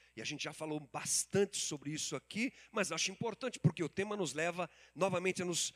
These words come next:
a, a refletirmos um pouco sobre isso. Religião diz, "Faça porque Deus te amará se você fizer."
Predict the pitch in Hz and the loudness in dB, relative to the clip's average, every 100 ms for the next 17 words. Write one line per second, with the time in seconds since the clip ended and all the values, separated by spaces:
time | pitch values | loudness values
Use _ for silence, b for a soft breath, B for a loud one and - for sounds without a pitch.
0 | B 143 - 131 143 - 165 - 220 202 | B -6 0 2 4 2 0 0 0 2
1 | 160 - 156 - 175 147 147 135 - 220 | 2 4 2 2 0 0 0 2 2 2
2 | 233 208 170 277 262 185 285 - B B | 0 -2 2 2 2 0 2 2 B B
3 | - 277 339 277 - 262 254 - 247 262 | -4 -2 4 6 6 4 2 2 -4 -2
4 | 302 - - 277 247 233 202 196 254 302 | 2 4 4 2 2 0 0 2 4 2
5 | B - - 269 - - - 156 147 143 | B -2 2 4 4 4 2 0 2 2
6 | 113 | -2